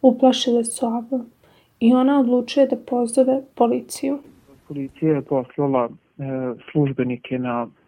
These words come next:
Speaker 2: teren koji su došli, e, obavili su kratko <clears throat> razgovor, e,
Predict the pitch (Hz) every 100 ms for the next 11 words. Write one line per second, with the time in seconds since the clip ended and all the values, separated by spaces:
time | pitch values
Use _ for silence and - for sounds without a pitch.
0 | _ 127 117 127 170 165 - 131 123 131
1 | 127 120 123 170 196 208 - - - -
2 | - - 147 139 139 139 135 - 151 143
3 | 160 160 147 - 139 147 139 139 - 113
4 | - _ 240 247 285 220 170 175 175 160
5 | 151 147 131 135